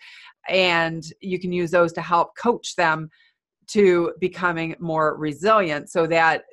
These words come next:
the challenges that are being faced won't just influence, uh, uh, you know, they'll, they'll improve for the individual, but it will make a ripple effect, effect to your department and to the overall organization, which is key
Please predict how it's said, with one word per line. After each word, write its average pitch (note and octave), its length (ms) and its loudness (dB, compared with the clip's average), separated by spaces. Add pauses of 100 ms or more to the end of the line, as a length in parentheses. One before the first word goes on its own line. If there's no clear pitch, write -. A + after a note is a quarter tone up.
(120)
the E3 180 -6
challenges G3 680 0
that E3+ 100 -2
are E3 120 2
being D#3+ 260 -8
faced F3 420 -2 (380)
won't G3+ 260 2
just F#3+ 320 -4 (140)
influence, E3+ 560 -6
uh, E3 140 -6 (100)
uh, D#3+ 80 0
you F3 160 -4
know, E3 100 -2
they'll, D#3+ 320 -2 (180)
they'll D3 160 -8
improve G3 560 2
for E3 140 -6
the D#3 160 -4 (100)
individual, F#3+ 760 0
but E3+ 180 0
it F#3 80 -2
will F3 160 0
make E3 260 -4
a E3 300 -2 (320)
ripple A3 280 2
effect, F3 440 -2
effect - 380 -4
to D3+ 100 -18
your D#3 140 -4
department G#3 680 -2
and F3 260 -2
to F3+ 80 -16
the E3 120 -2
overall D#3 440 2
organization, D3+ 840 -4
which D#3 180 -8
is D3+ 200 -10
key F3 380 -2